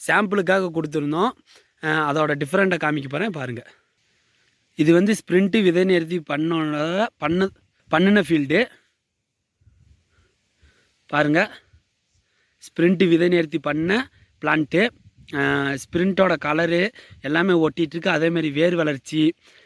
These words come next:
காயல்கள், தண்டல்கள் எந்த பிரச்சனையும் இல்லை. ஸ்ப்ரிண்ட்டு விதை நேர்த்தி பண்ணதில்லை. இப்போ வந்து ஸ்ப்ரிண்ட்டு விதை நேர்த்தி பண்ணாததோட தோட்டத்தை பார்க்க போறோம்.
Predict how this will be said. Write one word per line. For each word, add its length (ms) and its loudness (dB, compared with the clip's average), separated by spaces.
காயல்கள், 640 0
தண்டல்கள் 640 -2
எந்த 260 -4
பிரச்சனையும் 420 -4
இல்லை. 120 -2
ஸ்ப்ரிண்ட்டு 460 0
விதை 180 0
நேர்த்தி 320 -2
பண்ணதில்லை. 500 -2
இப்போ 200 2
வந்து 260 4
ஸ்ப்ரிண்ட்டு 440 -2
விதை 200 4
நேர்த்தி 300 0
பண்ணாததோட 760 -4
தோட்டத்தை 300 -2
பார்க்க 220 -6
போறோம். 280 -2